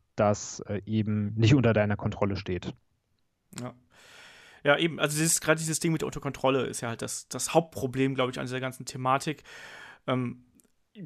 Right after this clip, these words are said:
Speaker 2: was Google und, äh, YouTube da halt eben veranstalten, ist letztlich deren Sache. Diese Kontrollabgabe macht's dann eben auch extrem schwierig, darauf wirklich ein seriöses Geschäft aufzubauen. Deswegen bleibe ich dabei, es muss halt,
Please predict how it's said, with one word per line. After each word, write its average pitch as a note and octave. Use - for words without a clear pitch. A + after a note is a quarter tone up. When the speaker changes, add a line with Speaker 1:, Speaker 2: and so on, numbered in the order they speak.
Speaker 2:
was E3+
Google G3+
und, D#3
äh, C#3
YouTube E3+
da C#3+
halt C#3+
eben C#3
veranstalten, C#3+
ist -
letztlich E3
deren F#3+
Sache. B2
Diese C#3+
Kontrollabgabe C#3
macht's C#3
dann C3+
eben C3+
auch C3
extrem C#3+
schwierig, C#3+
darauf C3+
wirklich C#3
ein C3+
seriöses D3
Geschäft E3+
aufzubauen. A#2
Deswegen C3
bleibe C3+
ich D3
dabei, C#3
es -
muss D#3
halt, C#3